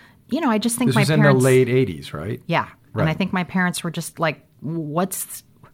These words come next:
Speaker 1: where's the future there?" And I was just like, "The future is in, the future is now. Movies are all I care about." I mean, I just sort of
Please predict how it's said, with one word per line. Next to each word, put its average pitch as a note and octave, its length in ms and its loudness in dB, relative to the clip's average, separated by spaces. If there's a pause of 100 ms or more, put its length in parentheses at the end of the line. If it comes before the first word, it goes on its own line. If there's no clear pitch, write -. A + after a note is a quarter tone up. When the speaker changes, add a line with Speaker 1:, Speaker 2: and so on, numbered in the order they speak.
(280)
Speaker 1:
where's G3 340 2
the F3+ 100 -2
future D4+ 420 2
there?" - 360 -8 (540)
And E3 280 -4 (160)
I F3+ 100 6
was B3 180 0
just - 240 -4
like, C#3 340 -4
"The D#3+ 100 0
future G#3+ 580 0
is D3+ 540 -2
in, D#3 440 0 (720)
the E3+ 120 -2
future A#3 360 2
is D#3 120 2
now. B2+ 420 2
Movies F#3+ 460 2
are E3 100 2
all C#3 240 4
I B2 100 2
care G#2 280 -6
about." - 340 -8
I D#3 60 2
mean, D#3+ 160 2
I D#3 80 2
just D#3 220 -4
sort E3 180 0
of C#3 120 -2